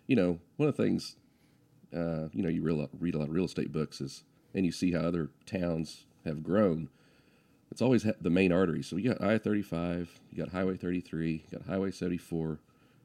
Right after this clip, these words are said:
We got tons of major roads that intersect and get you to Guthrie. And we're close, like you say, to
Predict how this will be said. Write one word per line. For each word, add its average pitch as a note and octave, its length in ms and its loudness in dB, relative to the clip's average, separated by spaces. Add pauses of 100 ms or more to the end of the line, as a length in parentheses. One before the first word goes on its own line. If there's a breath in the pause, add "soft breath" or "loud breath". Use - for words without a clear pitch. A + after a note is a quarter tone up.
(120 soft breath)
We F#2+ 60 -4
got - 160 -2
tons A#2 320 4
of D#2+ 160 -2 (640)
major F#2 340 2
roads E2+ 680 2 (240)
that - 140 -4
intersect F#2 800 -4 (840)
and D2+ 200 -4
get - 220 0
you F2+ 60 -2
to D2+ 60 -4
Guthrie. D2+ 460 -4 (540 soft breath)
And E2+ 100 -2
we're E2 80 -2
close, G#2+ 400 2 (580)
like E2+ 140 -6
you - 60 -8
say, F#2 240 -6
to C#2+ 200 -10